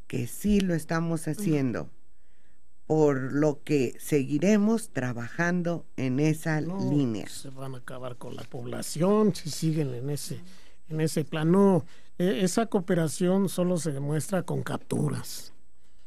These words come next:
Speaker 2: pero masivas, así, de grandes grupos,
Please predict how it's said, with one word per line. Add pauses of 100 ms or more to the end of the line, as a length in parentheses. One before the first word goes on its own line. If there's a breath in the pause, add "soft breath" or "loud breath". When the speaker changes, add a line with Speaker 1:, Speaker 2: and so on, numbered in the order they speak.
(1300)
Speaker 2:
pero
masivas,
así,
de
grandes
grupos,